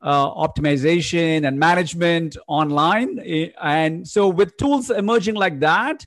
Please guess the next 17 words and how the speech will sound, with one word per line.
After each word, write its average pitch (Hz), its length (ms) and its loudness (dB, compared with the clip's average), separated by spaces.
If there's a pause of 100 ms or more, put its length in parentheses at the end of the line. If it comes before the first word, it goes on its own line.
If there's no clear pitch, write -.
uh, 180 340 2
what 180 220 4
do 254 60 4
you 240 100 2
see 214 420 0
as 175 460 0
a, 165 80 4
uh, 156 540 0 (140)
as 156 80 2
a 165 40 0
lawyer? 180 500 4 (140)
How 196 180 2
do 220 80 2
you 214 120 0
see 208 280 0
your 196 640 2
role 180 580 0